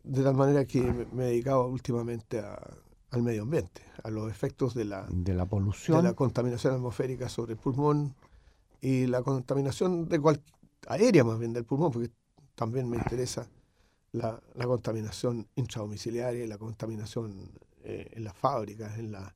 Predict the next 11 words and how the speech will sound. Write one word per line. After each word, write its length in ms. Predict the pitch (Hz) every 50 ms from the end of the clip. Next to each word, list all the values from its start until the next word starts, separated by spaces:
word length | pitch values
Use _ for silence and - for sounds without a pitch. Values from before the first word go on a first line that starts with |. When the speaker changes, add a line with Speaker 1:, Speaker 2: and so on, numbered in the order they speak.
| _ _ -
Speaker 2:
en 100 | 101 107
las 120 | 101 95
industrias. 440 | 117 117 117 175 156 - - - - _
Speaker 1:
¿Cuál 240 | - - 156 180 202
es 180 | 214 208 185 156
el 320 | 143 135 123 113 107 104 104
Speaker 2:
<clears throat> 120 | 214 -
Speaker 1:
elemento, 760 | 113 110 110 110 107 117 127 135 139 - - - - 131 123
dirías 340 | 113 107 104 117 117 117 - - -
tú, 140 | - 120
más 200 | 113 110 113 120